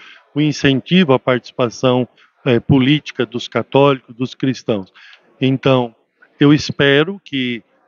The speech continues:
possa ser acolhida com a devida atenção, sendo oportunidade para reflexão esta mensagem dirigida ao povo brasileiro. Eh, nós ali fazemos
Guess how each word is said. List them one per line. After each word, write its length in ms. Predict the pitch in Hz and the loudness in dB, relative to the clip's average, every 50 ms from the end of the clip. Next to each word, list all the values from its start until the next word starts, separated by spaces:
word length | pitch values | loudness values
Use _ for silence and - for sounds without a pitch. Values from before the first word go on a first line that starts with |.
| _ - | _ -2
possa 340 | - 131 131 127 - - 127 | 0 0 0 0 -2 -4 -4
ser 220 | - - 143 131 | -2 0 0 0
acolhida 540 | 135 127 - - - 120 123 135 127 - 123 | 0 -2 -2 0 0 0 2 0 -2 -2 -4
com 120 | - - | -4 -4
a 60 | 127 120 | -4 -2
devida 420 | 123 127 110 123 135 127 135 127 | -2 -2 0 0 0 2 2 0
atenção, 840 | 120 _ - 135 131 123 - - - 165 165 165 165 156 156 151 _ _ _ _ _ _ | 0 _ -4 -4 -4 -4 -6 -4 0 2 2 4 2 2 0 -4 _ _ _ _ _ _
sendo 360 | - - - 151 143 139 143 | -8 -2 0 0 2 2 2
oportunidade 880 | 143 - 151 147 139 - 151 139 139 135 120 139 135 135 139 135 143 - | 0 2 2 0 2 2 0 0 0 0 0 0 2 2 2 0 -2 -2
para 220 | - 147 143 127 | 0 0 0 0
reflexão 840 | 113 135 160 151 - - 147 131 - - - - 135 131 135 143 156 151 | 0 0 -2 -2 0 0 -2 -2 -2 -6 -4 0 2 2 2 2 0 -2
esta 240 | 151 139 - - 151 | -4 -4 -2 -2 -2
mensagem 640 | 151 156 156 147 - - 139 127 127 135 127 135 - _ _ _ _ _ _ | 0 -2 -4 -4 -2 0 0 2 0 0 -4 -8 -18 _ _ _ _ _ _
dirigida 480 | 135 143 139 139 127 113 131 135 - 139 | -2 2 2 2 2 2 0 0 2 2
ao 80 | 135 | 0
povo 300 | 123 - 139 127 127 127 | 2 2 2 2 2 2
brasileiro. 680 | 127 139 139 135 127 139 143 135 127 113 107 104 104 98 _ _ - - - _ _ _ _ _ _ - | 2 2 2 2 0 0 0 2 2 2 0 -4 -10 -18 _ _ -20 -20 -20 _ _ _ _ _ _ -4
Eh, 280 | 147 135 131 131 127 123 | 0 2 2 2 2 -2
nós 400 | 127 135 135 139 143 147 143 123 | -4 0 2 4 4 4 2 2
ali 240 | 143 139 131 135 135 | 0 -2 -2 -4 -6
fazemos 760 | - 143 135 117 117 135 139 139 139 139 127 117 - - | -2 -2 -2 -2 -2 -2 -4 -4 -4 -8 -12 -14 -16 -20